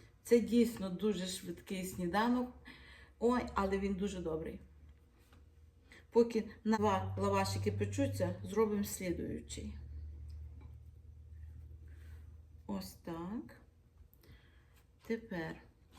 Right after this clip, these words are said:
листочки салати, бурячковий листочок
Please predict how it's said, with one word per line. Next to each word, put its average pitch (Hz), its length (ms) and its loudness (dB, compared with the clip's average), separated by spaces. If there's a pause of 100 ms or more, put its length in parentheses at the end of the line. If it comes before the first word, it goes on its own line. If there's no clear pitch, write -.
(880)
листочки 202 720 -4
салати, 160 840 -8 (1000)
бурячковий 175 1040 -6
листочок 208 800 -8